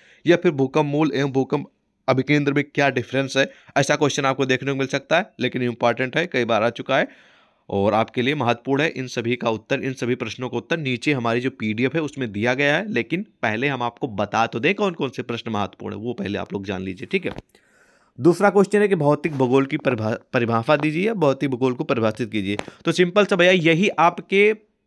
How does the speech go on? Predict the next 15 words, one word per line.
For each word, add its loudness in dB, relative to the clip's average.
प्रश्न -4
पत्र 0
यानी 2
कि -4
क्वेश्चन 0
पेपर 0
का 0
नाम 0
यही -2
है, 0
फिजिकल 0
ज्योग्राफी 0
यानी -4
भौतिक 0
भूगोल। 0